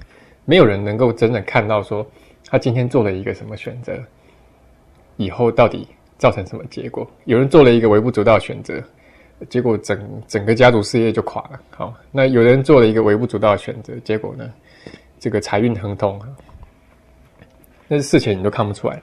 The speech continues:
好，那前者你不能说他愚蠢，后者你也不能说他有智慧，哈，因为当事人其实都看不出来，哈，没有人能够洞察未来，哈。所以其实在幻象中的选择，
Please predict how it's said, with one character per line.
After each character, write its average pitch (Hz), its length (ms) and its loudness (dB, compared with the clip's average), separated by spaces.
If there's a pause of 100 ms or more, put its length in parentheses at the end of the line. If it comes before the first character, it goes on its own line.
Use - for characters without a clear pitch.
(140)
好， - 180 -12 (720)
那 127 400 2 (1200)
前 127 240 4
者 135 160 6
你 98 100 -2
不 123 120 2
能 113 140 -2
说 113 160 -4
他 113 120 0
愚 104 160 -2
蠢， - 160 -12 (160)
后 - 260 0
者 98 160 -2
你 101 140 -8
也 104 80 -6
不 110 100 -6
能 104 120 -6
说 104 160 -6
他 104 100 -6
有 104 120 -8
智 107 200 -10
慧， 107 260 -10
哈， - 160 -18
因 135 140 -4
为 135 80 0
当 131 180 6
事 131 120 -2
人 104 120 0
其 - 160 -10
实 110 60 -2
都 135 80 0
看 131 180 0
不 104 60 -6
出 - 160 -10
来， - 80 -10 (140)
哈， - 120 -18 (400)
没 160 120 4
有 147 100 6
人 98 160 0
能 104 100 -4
够 117 140 2
洞 110 240 4
察 95 160 -6
未 107 160 2
来， - 260 -8
哈。 - 140 -16 (3250)
所 - 240 4
以 123 240 4
其 147 200 0
实 151 120 2
在 - 180 6
幻 143 180 4
象 135 120 2
中 127 140 4
的 110 80 0
选 - 260 -10
择， 101 240 -8